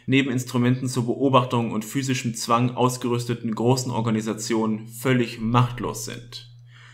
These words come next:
Nur eine kleine Gruppe von Menschen hat dann wirkliche Macht und selbst diese haben nur begrenzte Freiheit, denn auch ihr Verhalten wird reguliert und genormt werden,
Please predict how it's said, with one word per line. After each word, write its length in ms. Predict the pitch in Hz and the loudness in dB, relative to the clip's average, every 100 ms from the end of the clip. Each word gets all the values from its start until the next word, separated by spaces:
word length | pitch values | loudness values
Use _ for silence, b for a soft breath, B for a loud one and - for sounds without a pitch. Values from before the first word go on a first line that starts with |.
| B B - | B B -6
Nur 220 | 120 160 | 2 4
eine 160 | 156 151 | 4 0
kleine 320 | - 139 139 | 2 2 2
Gruppe 260 | 131 135 131 | 0 -2 -2
von 160 | 135 | 2
Menschen 460 | 127 107 - 98 107 | 2 2 0 -6 -6
hat 140 | 101 | 0
dann 300 | 117 120 113 | 2 2 4
wirkliche 420 | 131 131 131 127 | 4 4 2 0
Macht 500 | 120 117 - - - - | 2 2 0 -4 -14 -8
und 140 | 107 | -4
selbst 320 | 117 110 - | -2 -2 -2
diese 400 | 156 139 104 - | 0 2 0 -2
haben 220 | 101 101 | 0 0
nur 120 | 120 110 | 0 0
begrenzte 480 | 117 117 120 117 | 0 2 0 -2
Freiheit, 640 | 120 131 127 101 67 - - | -4 4 4 4 -4 -10 -6
denn 140 | 107 | -2
auch 240 | 101 107 156 | 0 0 2
ihr 100 | 156 | 2
Verhalten 600 | 117 107 95 87 - 95 | 2 0 -2 -2 -6 -6
wird 180 | 104 | -4
reguliert 540 | 113 110 113 120 117 117 | -2 0 2 2 0 -4
und 120 | 110 | -4
genormt 440 | 120 123 131 - | 2 4 4 2
werden, 340 | 95 80 - | -4 -4 -6